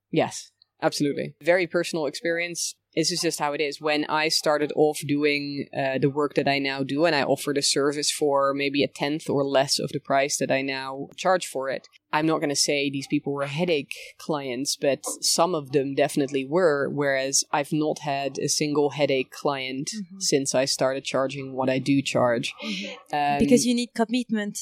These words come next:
Speaker 2: then.
Speaker 1: Yes.
Speaker 2: Real
Speaker 1: Yeah, but it's also people see me differently. They take me seriously. If I do anything, if I turn up at an event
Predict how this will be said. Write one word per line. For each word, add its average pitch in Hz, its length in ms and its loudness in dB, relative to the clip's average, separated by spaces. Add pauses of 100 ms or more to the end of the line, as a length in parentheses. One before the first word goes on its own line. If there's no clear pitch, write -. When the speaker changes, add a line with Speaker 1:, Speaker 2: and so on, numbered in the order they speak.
(120)
Speaker 2:
then. 202 300 -10 (120)
Speaker 1:
Yes. 165 300 0
Speaker 2:
Real 214 240 -2 (240)
Speaker 1:
Yeah, 165 220 4
but 185 180 0
it's 196 180 0
also 151 800 2
people 160 460 0
see 175 320 2
me 170 260 0
differently. 131 640 -2
They 147 80 4
take 143 300 -2
me 151 160 2
seriously. 123 800 -2 (400)
If 165 240 -2
I 180 220 4
do 160 760 -8 (140)
anything, 143 720 0 (200)
if - 180 -12
I 160 200 2 (180)
turn 160 240 0
up 147 300 0
at - 140 2
an 147 100 0
event 143 460 0